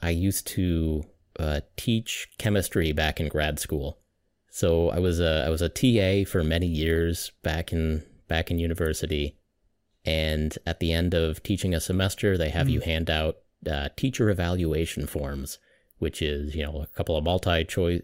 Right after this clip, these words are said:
Speaker 1: multiple choice questions and, and then maybe a little space underneath to write some comments or whatever. And,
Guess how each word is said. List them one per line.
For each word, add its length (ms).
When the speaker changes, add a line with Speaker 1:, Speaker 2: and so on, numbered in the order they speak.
Speaker 1:
multiple 340
choice 300
questions 760
and, 320
and 100
then 120
maybe 180
a 60
little 220
space 420
underneath 500
to 120
write 220
some 140
comments 520
or 60
whatever. 480
And, 500